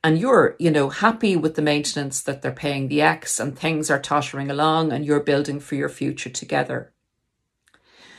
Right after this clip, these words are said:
But the ex is complaining. Now, you don't even know if the, the ex is actually getting the maintenance, but the ex is complaining to the narcissist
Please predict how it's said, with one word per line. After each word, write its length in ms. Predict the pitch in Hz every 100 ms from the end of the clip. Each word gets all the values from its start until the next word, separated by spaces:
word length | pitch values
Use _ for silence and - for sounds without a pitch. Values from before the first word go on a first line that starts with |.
| - _ _
But 140 | 226 226
the 200 | 233 -
ex 480 | 277 302 - - -
is 180 | 190 180
complaining. 880 | 190 175 180 170 160 151 147 170 - - -
Now, 80 | 156
you 220 | 175 226
don't 200 | 240 220
even 240 | 185 165
know 240 | 165 165 160
if 120 | -
the, 200 | 156 -
the 160 | - 156
ex 280 | 151 - 156
is 120 | 143
actually 400 | 160 - - 147
getting 580 | 147 160 170 151 131 - _
the 80 | -
maintenance, 560 | 139 139 - 127 135
but 160 | - -
the 120 | 165
ex 320 | 190 226 -
is 140 | 247 -
complaining 640 | 196 - 175 170 160 147
to 100 | -
the 80 | 151
narcissist 880 | 147 147 147 135 - 131 - -